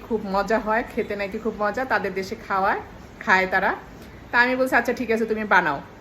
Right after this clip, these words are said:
তো আমি বানানোর জন্য সব কিছু রেডি করেছি। তা এখন সেটা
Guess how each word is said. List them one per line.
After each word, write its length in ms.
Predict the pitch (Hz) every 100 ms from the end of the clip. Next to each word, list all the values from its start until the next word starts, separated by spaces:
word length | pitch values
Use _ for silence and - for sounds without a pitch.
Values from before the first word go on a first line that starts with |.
| - - - - -
তো 80 | 233 233 226 226
আমি 200 | 233 240 233 233 226 220
বানানোর 320 | 220 226 240 240
জন্য 140 | 240 233
সব 100 | 233 220
কিছু 160 | 233 254
রেডি 140 | 226 226 233
করেছি। 320 | 233 226 285 403 - - - - - -
তা 60 | 220 202
এখন 140 | 202 214
সেটা 140 | 240